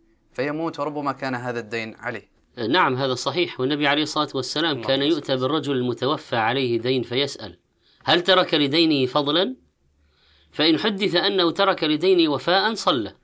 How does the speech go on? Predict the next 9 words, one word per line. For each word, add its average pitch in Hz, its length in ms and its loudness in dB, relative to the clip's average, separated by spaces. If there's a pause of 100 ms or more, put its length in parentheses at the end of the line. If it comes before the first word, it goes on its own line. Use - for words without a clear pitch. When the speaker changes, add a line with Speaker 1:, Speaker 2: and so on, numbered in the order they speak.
(720)
Speaker 2:
وإلا 202 360 4
قال 220 360 6
للمسلمين: 180 400 0
"صلوا 185 280 2
على 139 180 4
صاحبكم"، 104 540 -2 (240)
رواه 143 300 2
البخاري. 101 440 -6 (960)
إذن، 170 400 2